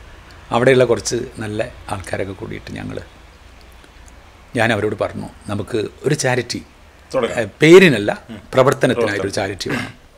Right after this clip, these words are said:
Speaker 1: അങ്ങനെ ഞങ്ങൾ, "എൻ്റെ മനസ്സിലൊരു ആശയമുണ്ട്" എന്ന് പറഞ്ഞ് ഞാൻ എൻ്റെ മനസ്സിൽ, അപ്പോഴത്തേക്ക് ഞാനൊരു ബൈലോ ഒക്കെ എഴുതി
Speaker 2: ഉം.
Speaker 1: വെച്ചിട്ടുണ്ടായിരുന്നു.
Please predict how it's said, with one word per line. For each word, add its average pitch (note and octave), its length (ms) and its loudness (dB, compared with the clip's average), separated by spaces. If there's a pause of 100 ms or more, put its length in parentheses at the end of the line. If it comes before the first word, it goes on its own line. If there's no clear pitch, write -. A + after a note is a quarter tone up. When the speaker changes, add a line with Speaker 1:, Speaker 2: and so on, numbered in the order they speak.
(640)
Speaker 1:
അങ്ങനെ D3 260 4
ഞങ്ങൾ, A2 240 -4 (400)
"എൻ്റെ A#2 140 0
മനസ്സിലൊരു G#2 420 -4
ആശയമുണ്ട്" F#2+ 440 -8
എന്ന് - 360 -16
പറഞ്ഞ് G#2 160 -6
ഞാൻ A2+ 140 -6
എൻ്റെ A#2+ 260 -4
മനസ്സിൽ, G#2+ 240 -8
അപ്പോഴത്തേക്ക് D#3+ 360 0
ഞാനൊരു D#3+ 160 2
ബൈലോ D3 280 6
ഒക്കെ D3+ 140 0
എഴുതി B2+ 180 2
Speaker 2:
ഉം. C3 80 -2
Speaker 1:
വെച്ചിട്ടുണ്ടായിരുന്നു. - 600 -8